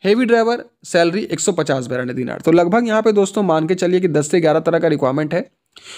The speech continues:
जो भी आप लोग काम जानते हो, जिस काम में एक्सपीरियंस रखते हो, जॉब के लिए अप्लाई कर सकते हो। इसकी कुछ टर्म एंड कंडीशन है, जैसे कि दो साल का कॉन्ट्रैक्ट पीरियड है,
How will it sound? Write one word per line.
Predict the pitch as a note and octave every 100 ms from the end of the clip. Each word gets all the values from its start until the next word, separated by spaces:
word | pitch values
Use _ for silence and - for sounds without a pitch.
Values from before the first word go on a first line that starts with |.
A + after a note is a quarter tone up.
| - -
जो | D3+ A3+
भी | B3+
आप | A#3
लोग | A3+ A3+ A3+ _
काम | E3+ F3
जानते | E3 D3 C3+
हो, | E3 A2+
जिस | D#3+ D#3+
काम | F#3+
में | G3+
एक्सपीरियंस | F#3+ F#3 F#3 F3
रखते | D3+ D3+
हो, |
जॉब | C#3 G#3+
के | A3
लिए | A#3
अप्लाई | A#3 G#3+
कर | F3+
सकते | B2+ A2+ -
हो। | -
इसकी | - C#4
कुछ | C#4+ C#4+
टर्म | G#3 A3+
एंड | A3+
कंडीशन | F3 E3 D#3+ F#3+
है, |
जैसे | F#3 D3+ E3
कि | E3
दो | E3+ D#3+
साल | E3 E3
का | E3+
कॉन्ट्रैक्ट | D3 C#3 D#3 E3
पीरियड | F3
है, | F3